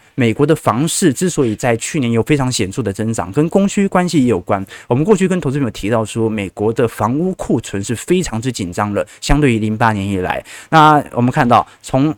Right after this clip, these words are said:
去年的八月份开始哦，一直到今年的五月份、六月份哦，绿色区块是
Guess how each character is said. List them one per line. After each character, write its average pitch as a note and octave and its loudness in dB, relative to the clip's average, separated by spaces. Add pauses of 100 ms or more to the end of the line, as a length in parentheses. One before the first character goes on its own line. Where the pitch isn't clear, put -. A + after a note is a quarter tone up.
去 - 0
年 C#3 2
的 C3 2
八 C#3 2
月 C#3+ 4
份 A#2 -2
开 G#2+ -2
始 - -8
哦， D#2+ -6
一 A3+ 0
直 E3 0
到 D#3 6
今 F#3 0
年 C3+ 2
的 B2+ 2
五 A2+ -2
月 D3 6
份、 C3+ 0
六 C3 2
月 A#2+ 2
份 G2+ -2
哦， E2+ -8 (320)
绿 A3+ 8
色 D3 2
区 - -2
块 G#2 -2
是 G#2+ -2